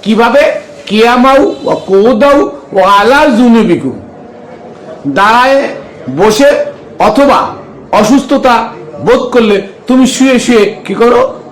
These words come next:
আল্লাহ স্মরণ করো। এখানে কিন্তু রুকু সেজদার কথা নাই, এখানে সূরা কিরাত পড়ে করতে হবে এটাও নাই।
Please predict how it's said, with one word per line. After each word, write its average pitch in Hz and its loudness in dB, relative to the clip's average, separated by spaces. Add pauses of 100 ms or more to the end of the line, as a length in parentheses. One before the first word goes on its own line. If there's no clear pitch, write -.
(140)
আল্লাহ 185 0
স্মরণ 165 0
করো। 107 -6 (400)
এখানে 262 2
কিন্তু 247 0
রুকু 233 0
সেজদার 214 0
কথা 165 0
নাই, 135 -2 (560)
এখানে 254 2
সূরা 269 2
কিরাত 233 0
পড়ে 240 4
করতে 240 -2
হবে 220 4
এটাও 233 2
নাই। 147 0